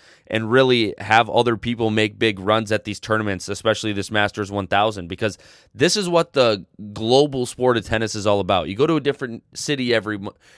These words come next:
every week, you know, every month it seems like a new service, surface sometimes, but it's all about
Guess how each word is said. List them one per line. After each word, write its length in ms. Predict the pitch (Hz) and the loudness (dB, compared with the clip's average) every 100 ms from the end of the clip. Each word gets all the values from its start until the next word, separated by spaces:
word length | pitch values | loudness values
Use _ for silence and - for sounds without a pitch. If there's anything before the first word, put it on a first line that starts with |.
| _ | _
every 320 | - 123 139 | 2 4 2
week, 420 | 127 131 135 131 | 2 2 0 -4
you 140 | - 107 | -4 2
know, 140 | 110 | 2
every 280 | 110 127 131 | 4 2 0
month 360 | 120 123 139 113 | 0 0 0 -4
it 100 | 101 | -6
seems 380 | - - 127 | -8 -8 -4
like 120 | 117 110 | -4 -2
a 60 | |
new 160 | 113 127 | 0 -2
service, 540 | - 123 123 123 - - - | 2 2 2 0 -2 -8 -8
surface 420 | - 131 - 123 | -2 0 0 -4
sometimes, 640 | - 123 120 120 117 117 - _ _ _ _ _ - | -2 -4 -2 -2 -2 -6 -14 _ _ _ _ _ 2
but 140 | 131 | 4
it's 120 | 131 | 6
all 240 | 123 151 160 | 6 6 4
about 480 | 135 131 127 107 | 4 6 6 2